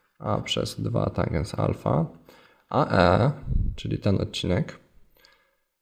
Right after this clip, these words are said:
to będzie, mm,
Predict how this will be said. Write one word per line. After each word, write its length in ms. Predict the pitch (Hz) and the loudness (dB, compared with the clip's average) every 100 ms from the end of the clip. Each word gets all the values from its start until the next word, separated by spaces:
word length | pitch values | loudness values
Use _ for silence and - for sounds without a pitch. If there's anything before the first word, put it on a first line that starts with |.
| _ _ _ _ _ _ _ _ _ _ | _ _ _ _ _ _ _ _ _ _
to 140 | - 101 | -4 2
będzie, 600 | 95 87 87 80 80 71 50 50 50 101 - - - - | 6 8 8 6 4 4 4 2 2 2 2 2 2 2
mm, 400 | 101 95 90 | 4 4 2